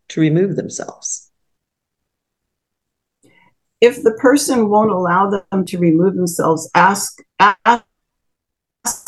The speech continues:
Speaker 2: them if they can just go to the other side of the room or something like that.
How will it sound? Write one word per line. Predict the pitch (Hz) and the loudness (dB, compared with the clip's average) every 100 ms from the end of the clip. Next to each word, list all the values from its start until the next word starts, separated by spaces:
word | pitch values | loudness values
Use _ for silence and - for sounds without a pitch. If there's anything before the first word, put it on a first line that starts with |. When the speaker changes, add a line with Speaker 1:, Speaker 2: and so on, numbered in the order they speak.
| - | -4
Speaker 2:
them | 196 190 190 - - - | 0 -2 -4 -18 -16 2
if | 180 175 - - _ _ - | 4 4 -2 -20 _ _ -6
they | 170 180 | 0 2
can | 190 160 - | 4 2 2
just | 190 - | -4 -2
go | - 180 | 0 0
to | 175 | 0
the | 165 | 0
other | 156 | 0
side | 156 156 147 | -2 -4 -2
of | 139 | -2
the | 123 - | -4 -4
room | 139 165 165 135 123 - | 4 6 6 4 0 -4
or | 135 | -6
something | - 151 143 147 139 | 0 0 2 4 2
like | 131 135 - | 0 -8 -6
that. | 147 135 135 | -4 -6 -12